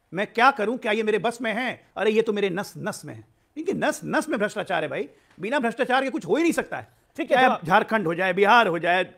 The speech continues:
Speaker 1: अ, बंगाल हो जाए, महाराष्ट्र हो जाए, उत्तर प्रदेश हो जाए, जहां सत्ता में आते हैं वहां गिद्ध जैसे लूटने की प्रवृत्ति है। नोच नोच के खाते हैं स्टेट को, चूसा हुआ आम बना देते हैं। अभी देखिए, छत्तीसगढ़, राजस्थान,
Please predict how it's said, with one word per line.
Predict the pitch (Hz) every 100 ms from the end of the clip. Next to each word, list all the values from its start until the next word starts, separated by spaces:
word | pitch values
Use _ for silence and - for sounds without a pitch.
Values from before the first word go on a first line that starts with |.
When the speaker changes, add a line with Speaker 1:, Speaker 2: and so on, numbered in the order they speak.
| _ 214
Speaker 1:
अ, | 185 208 - _ -
बंगाल | 196 226 262 262
हो | 214
जाए, | 202 214
महाराष्ट्र | 226 220 247 269 208
हो | 202
जाए, | 226 247 - -
उत्तर | 226 269
प्रदेश | 254 277 262
हो | 233
जाए, | 214
जहां | 170 190 269
सत्ता | 320 269 269
में | 262
आते | 233 233 220
हैं | 160 - _ -
वहां | 165 226 160
गिद्ध | 160 285 240
जैसे | 233 233
लूटने | 226 202 233
की | 202
प्रवृत्ति | 196 185 180
है। | 135 110 _ 165
नोच | 240 -
नोच | 220 240
के | 226
खाते | 185 185
हैं | 165
स्टेट | 160 135
को, | 131 _ _ -
चूसा | 262 269
हुआ | 269 254
आम | 262
बना | 202
देते | 165 -
हैं। | 143
अभी | 185
देखिए, | 240 233
छत्तीसगढ़, | 202 - 226 220
राजस्थान, | 220 214 214 220